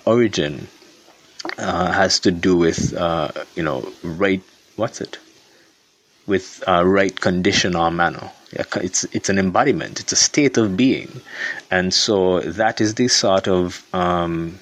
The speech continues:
habitation that you take anywhere. You take it with you. You know, it's not a place, it's not a location. It's within you.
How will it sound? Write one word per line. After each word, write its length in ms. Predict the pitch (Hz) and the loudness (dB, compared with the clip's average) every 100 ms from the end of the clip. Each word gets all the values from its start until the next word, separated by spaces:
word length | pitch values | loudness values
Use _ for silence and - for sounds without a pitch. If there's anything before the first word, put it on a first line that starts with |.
| _ _ _ - | _ _ _ -2
habitation 840 | - 104 95 110 104 98 92 87 87 | 2 4 4 4 2 2 0 0 0
that 280 | 85 85 - - - - - _ _ _ _ _ 113 | 0 0 -10 -20 -20 -20 -20 _ _ _ _ _ 0
you 160 | 113 | 0
take 340 | 113 123 101 139 | 2 0 0 0
anywhere. 300 | 170 147 175 | 2 2 2
You 160 | 233 | 2
take 180 | - 156 | 2 2
it 60 | 147 | 2
with 180 | 185 | 2
you. 160 | - - - - _ _ _ | 0 -2 -10 -20 _ _ _
You 100 | - | -4
know, 120 | 87 82 | 0 2
it's 220 | 98 - | 2 2
not 260 | 101 98 - | 0 0 -2
a 60 | |
place, 380 | - - 135 107 | -4 0 2 2
it's 60 | 107 | 2
not 160 | 98 | 2
a 60 | 92 | 2
location. 640 | 95 - 120 131 - - - - - - | 2 2 0 0 -4 -10 -16 -20 -20 -6
It's 260 | 95 - 131 | -2 -2 0
within 440 | 101 - 123 120 | -2 2 0 2
you. 200 | 85 | 0